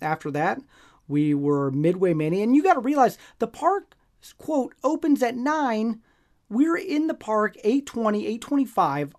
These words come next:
already done Slinky Dog, did Midway Mania, and we decided to walk over the Millennium Falcon, and it's still before nine o'clock. We get Millennium Falcon done. Three e-ticket attractions,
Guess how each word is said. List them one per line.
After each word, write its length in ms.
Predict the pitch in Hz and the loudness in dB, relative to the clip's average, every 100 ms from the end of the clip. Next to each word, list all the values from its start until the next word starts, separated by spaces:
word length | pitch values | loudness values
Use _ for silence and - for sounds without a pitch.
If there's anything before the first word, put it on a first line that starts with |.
| - | 0
already 300 | 226 320 285 | 2 4 2
done 160 | 285 | 0
Slinky 420 | 269 - 214 175 | -2 -4 -6 -4
Dog, 460 | 170 147 127 165 190 - _ _ _ | -4 -4 -2 -6 -10 -20 _ _ _
did 220 | 240 320 | 2 2
Midway 340 | 330 320 277 240 | 2 0 2 4
Mania, 600 | 208 165 147 143 165 214 - _ _ _ | 4 2 4 2 0 -4 -14 _ _ _
and 100 | 226 | 2
we 80 | 285 | 2
decided 280 | - 294 262 | 2 -2 -2
to 40 | |
walk 320 | 247 262 285 | -2 -2 0
over 220 | 285 277 | -2 0
the 80 | 269 | 2
Millennium 400 | 254 254 254 247 | 2 2 2 0
Falcon, 640 | 233 269 294 294 247 254 - _ _ | -2 0 0 -2 -2 -2 -4 _ _
and 240 | 240 262 - | -2 -2 -2
it's 200 | 285 220 | -8 -10
still 280 | - 370 349 | 0 2 2
before 400 | 254 269 320 285 | 0 0 2 4
nine 280 | 277 302 | 4 2
o'clock. 520 | 269 - 320 349 - - _ _ | 0 -2 -2 -4 -6 -18 _ _
We 160 | 277 | 4
get 100 | 320 | 6
Millennium 340 | 311 294 302 294 | 4 2 4 2
Falcon 460 | - 330 349 330 | 2 0 2 2
done. 340 | 269 214 147 117 _ _ _ _ | 4 4 2 -4 _ _ _ _
Three 540 | - 320 339 330 320 - | -8 0 4 4 2 0
e-ticket 520 | 285 277 - 254 254 | 2 4 0 -4 -4
attractions, 680 | 240 - 208 190 - 208 | -4 0 2 2 -2 -6